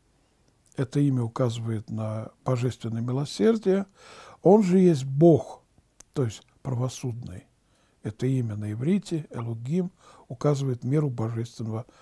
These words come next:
правосудия. То есть Господь оценил его смирение и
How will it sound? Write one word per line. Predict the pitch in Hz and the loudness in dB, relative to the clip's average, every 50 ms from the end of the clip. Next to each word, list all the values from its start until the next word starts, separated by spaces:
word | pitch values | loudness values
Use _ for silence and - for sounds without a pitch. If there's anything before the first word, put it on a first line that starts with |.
| _ _ _ | _ _ _
правосудия. | - 131 127 120 131 127 - - - 120 107 107 - - - - _ _ _ - - - - - - _ _ | -2 0 2 2 2 0 -2 -6 -8 -8 -8 -10 -12 -14 -14 -14 _ _ _ -20 -20 -20 -20 -20 -20 _ _
То | 143 | 2
есть | 127 117 127 | 2 2 4
Господь | 156 151 139 - - _ 175 208 220 214 - - - - _ _ | 4 4 4 2 0 _ 4 4 4 2 -2 -16 -20 -20 _ _
оценил | - 143 135 - - - 175 165 170 175 190 208 220 208 185 160 | -2 -2 0 -2 -2 0 2 2 4 2 4 6 6 6 6 6
его | 143 127 135 147 147 139 120 113 - _ _ _ _ | 4 2 2 2 2 2 2 -2 -8 _ _ _ _
смирение | - - - 151 147 156 156 131 139 156 180 208 214 214 226 226 226 226 233 254 247 - _ _ _ _ _ _ _ _ _ _ _ _ - _ _ _ _ _ _ _ _ _ _ _ _ | -12 -8 -2 2 4 4 6 6 6 4 4 4 4 4 6 6 6 6 4 2 -2 -8 _ _ _ _ _ _ _ _ _ _ _ _ -20 _ _ _ _ _ _ _ _ _ _ _ _
и | - 175 180 190 190 170 | 4 6 8 8 8 6